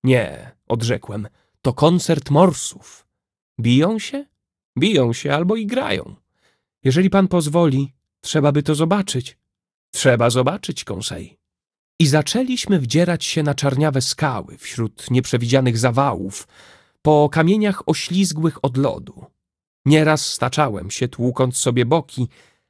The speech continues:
Conseil, ostrożniejszy i mocniejszy w nogach, ani się zachwiał i podnosił mnie, mówiąc: „Gdyby pan był łaskaw szerzej stąpać,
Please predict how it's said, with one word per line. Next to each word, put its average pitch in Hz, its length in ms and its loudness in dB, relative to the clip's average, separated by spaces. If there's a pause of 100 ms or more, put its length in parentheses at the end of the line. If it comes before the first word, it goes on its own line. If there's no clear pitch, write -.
Conseil, 185 500 2
ostrożniejszy 170 880 -2
i 175 80 0
mocniejszy 147 600 -2
w 120 80 -2
nogach, 120 580 -2
ani 185 220 2
się 190 160 0
zachwiał - 600 -4 (420)
i 135 80 -2
podnosił 139 580 0
mnie, 123 220 2
mówiąc: 131 480 2 (340)
„Gdyby 147 260 0
pan 156 220 0
był 156 200 2
łaskaw 165 560 -2
szerzej 151 380 0
stąpać, 180 680 -4